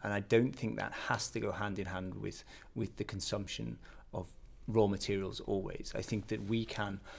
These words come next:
there are many things that we can and want, or that we certainly want to do in the future with, with Lego, and looking at, at, um, you know, the longevity of the product. That is really, really important for us, that it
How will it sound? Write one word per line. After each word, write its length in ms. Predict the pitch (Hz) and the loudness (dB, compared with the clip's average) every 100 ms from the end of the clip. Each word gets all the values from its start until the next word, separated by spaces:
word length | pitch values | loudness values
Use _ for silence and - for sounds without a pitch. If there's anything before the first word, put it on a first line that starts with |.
| - | -6
there 120 | - 113 | 2 6
are 60 | |
many 240 | 110 120 131 | 10 12 10
things 280 | 135 110 | 8 4
that 100 | 110 | 2
we 160 | 110 110 | -2 -4
can 340 | - 131 127 | 0 6 6
and 160 | 123 104 | 6 4
want, 300 | 110 120 117 | 6 4 4
or 200 | - 107 | 2 2
that 220 | 107 107 | 4 2
we 60 | 101 | 4
certainly 300 | - 143 101 | 6 8 6
want 280 | 104 135 151 | 8 10 10
to 100 | 120 | 6
do 140 | 113 | 0
in 80 | - | -2
the 80 | 107 | -6
future 340 | - 113 - | -6 -6 -6
with, 240 | 120 - - - - - 127 | -6 -6 -8 -18 -20 -10 -4
with 200 | 104 123 | -4 0
Lego, 400 | 117 101 98 107 | 0 2 0 -2
and 220 | 101 - 117 | -2 0 0
looking 300 | 123 117 104 | 2 2 0
at, 180 | - - | -4 -2
at, 360 | 113 113 - - | -2 -2 -2 -2
um, 300 | 58 - - - - | -2 -2 -8 -14 -6
you 120 | 113 | 0
know, 60 | 101 | 2
the 140 | 92 | 4
longevity 680 | 104 113 123 120 120 127 - | 8 8 10 8 8 8 4
of 120 | 107 | 0
the 60 | 107 | -2
product. 420 | - 110 - 123 | 0 -2 -2 -8
That 120 | - | -6
is 200 | 123 127 | -4 -4
really, 320 | 120 143 151 139 | 0 4 4 6
really 160 | 120 | 4
important 520 | 107 - 135 135 110 | 2 0 2 2 0
for 120 | - 104 | -2 -2
us, 140 | 104 | -2
that 140 | 110 | -4
it 120 | 104 | -4